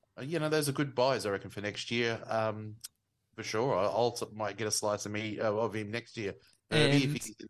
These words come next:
Speaker 1: the, in the fullback.
Speaker 2: And one thing that's not on the run sheet, um, it's just come out recently. Wacko Whispers has alluded to the fact that Jackson Bird will be fit for round two and he'll be named at lock. So that says to me that Ben Murdoch-Masila probably lines up on the edge with Jaden Sewer.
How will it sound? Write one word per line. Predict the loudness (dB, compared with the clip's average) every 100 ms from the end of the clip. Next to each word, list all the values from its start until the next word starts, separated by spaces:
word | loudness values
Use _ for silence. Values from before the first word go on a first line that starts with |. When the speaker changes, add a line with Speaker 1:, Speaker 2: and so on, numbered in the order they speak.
| -10
Speaker 1:
the, | -10 -8
in | -6
the | -4
fullback. | -2 -2 -4 -4 0
Speaker 2:
And | 4
one | 4 4
thing | 4 4
that's | 4
not | 4
on | 6
the |
run | 6 4
sheet, | 6 4 4 2
um, | 4 6 6 4 2
it's | 0 0
just | -4 -4
come | 0 2
out | 0 2
recently. | 2 2 -2 0 2 4
Wacko | 4 6 4
Whispers | 4 0 0
has | 2 0 2
alluded | 2 4 4 2 0
to | 0 2 2
the | 0
fact | 0 0 0
that | -2
Jackson | -2 0 2
Bird | 6 8
will | 8
be | 6 4
fit | 2 0
for | 0
round | 2 2 4
two | 4 4 4
and | 4
he'll | 4 4
be | 4
named | 2 2
at | 0
lock. | 0 2 2 0 -14 -20 -20 _ _
So | -2 2 4 6 4 2 -2
that | 0 0
says | 0 0 2
to | 0
me | 0 2 2
that | 0 -2 -2
Ben | -2 2
Murdoch-Masila | 2 2 0 0 2 4 4 2 -10 _ _ _ _
probably | -6 0
lines | 2 4 2
up | 2
on | 2
the | 2
edge | 2
with | 2
Jaden | 2 2 2
Sewer. | 0 0